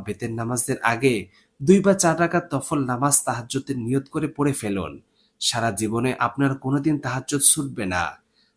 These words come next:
তাহাজ্জুদের সময় শুরু হয় এশার পর থেকে। সুতরাং আমাদের যা দরকার, আমরা যেন আল্লাহ তাআলার কাছ থেকে চেয়ে নেই। কারো কাছে কিছু পেতে হলে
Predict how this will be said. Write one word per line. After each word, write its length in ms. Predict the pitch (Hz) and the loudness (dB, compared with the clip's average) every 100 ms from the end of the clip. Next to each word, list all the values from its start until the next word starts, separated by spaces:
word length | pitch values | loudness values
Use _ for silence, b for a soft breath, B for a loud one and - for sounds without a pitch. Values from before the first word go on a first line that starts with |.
| - | 0
তাহাজ্জুদের 480 | 170 175 190 190 | 0 2 2 4
সময় 300 | 190 - 180 | 2 2 2
শুরু 280 | 175 - 165 | 0 0 0
হয় 180 | 156 165 | 0 0
এশার 300 | 135 143 151 | 0 0 -2
পর 180 | - 127 - | -2 -6 -6
থেকে। 400 | 110 - 85 78 _ _ _ - | -10 -8 -8 -10 _ _ _ -6
সুতরাং 600 | - 123 117 117 117 95 - | -4 -2 -4 -2 -2 -4 -10
আমাদের 420 | - 104 104 110 95 | -6 -4 -4 -6 -4
যা 200 | 107 107 | -2 -2
দরকার, 640 | 107 104 120 127 101 95 b b b | -2 -4 0 2 2 -2 b b b
আমরা 300 | - 175 185 | 4 6 6
যেন 180 | 185 180 | 4 2
আল্লাহ 400 | 190 151 156 165 147 | 2 2 2 0 -2
তাআলার 220 | 160 165 | -2 -2
কাছ 280 | 160 135 - | 0 0 0
থেকে 220 | 160 156 | 0 -4
চেয়ে 260 | 147 147 135 | -2 0 0
নেই। 380 | 110 92 76 - _ b b _ - | 0 -2 -4 -10 _ b b _ 2
কারো 220 | 185 208 | 4 6
কাছে 300 | 202 180 190 | 4 4 4
কিছু 260 | 190 - | 4 4
পেতে 300 | 180 160 - | 4 0 0
হলে 440 | 151 165 160 117 | 0 2 4 2